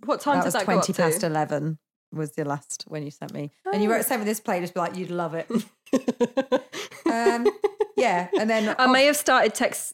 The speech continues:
Speaker 1: texting Kaylee at that point 'cause it was probably
Speaker 2: Change-
Speaker 1: U K
Speaker 2: well, I
Speaker 1: night
Speaker 2: mean,
Speaker 1: time.
Speaker 2: yeah, yeah, it was, it was
Speaker 1: And
Speaker 2: cr-
Speaker 1: she was in
Speaker 2: Then
Speaker 1: Australia.
Speaker 2: the next day I was like,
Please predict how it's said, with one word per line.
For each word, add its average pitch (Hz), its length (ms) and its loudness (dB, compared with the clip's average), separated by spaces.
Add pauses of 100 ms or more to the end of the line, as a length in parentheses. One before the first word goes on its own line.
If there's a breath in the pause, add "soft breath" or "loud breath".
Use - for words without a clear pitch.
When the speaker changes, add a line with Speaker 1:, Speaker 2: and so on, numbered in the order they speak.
(160)
Speaker 1:
texting - 360 2
Kaylee 214 360 4
at - 80 0
that 175 180 0
point 156 320 0
'cause 185 160 -2
it 196 100 2
was 180 160 0
probably 185 400 0
Speaker 2:
Change- 175 140 -2
Speaker 1:
U 180 80 0
K 190 180 2
Speaker 2:
well, - 120 4
I 202 100 6
Speaker 1:
night 247 80 4
Speaker 2:
mean, 247 120 4
Speaker 1:
time. - 140 4
Speaker 2:
yeah, 190 360 2
yeah, 202 160 0
it - 20 0
was, 202 160 -4
it 196 100 -8
was 175 120 -6
Speaker 1:
And 175 120 4
Speaker 2:
cr- 262 40 2
Speaker 1:
she 185 200 4
was 175 200 2
in 170 60 2
Speaker 2:
Then 175 60 2
Speaker 1:
Australia. 180 360 2
Speaker 2:
the 214 120 2
next - 260 0
day 202 180 2
I 196 80 2
was 196 180 -2
like, 175 360 -2